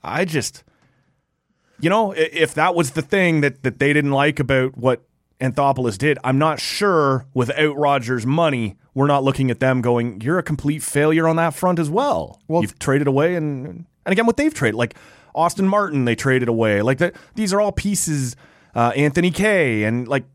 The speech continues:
Speaker 1: you're like, "Well," or, uh, Simeon Woods Richardson.
Speaker 2: Yep.
Speaker 1: Fine.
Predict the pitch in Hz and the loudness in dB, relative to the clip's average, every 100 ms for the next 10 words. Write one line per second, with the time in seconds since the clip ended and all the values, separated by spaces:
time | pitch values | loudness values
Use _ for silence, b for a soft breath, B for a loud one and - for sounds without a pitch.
0 | _ - 170 170 165 185 185 180 196 131 | _ -6 0 0 -2 -4 -2 -2 0 0
1 | 120 113 104 95 - 170 165 151 147 131 | 2 4 2 0 -2 2 2 2 0 -4
2 | _ _ 123 139 123 165 156 127 110 92 | _ _ -2 -2 2 0 0 -4 -2 -2
3 | - - 151 - _ _ _ _ - - | -6 -6 -6 -6 _ _ _ _ -20 -4
4 | 92 101 107 101 | 0 2 2 -2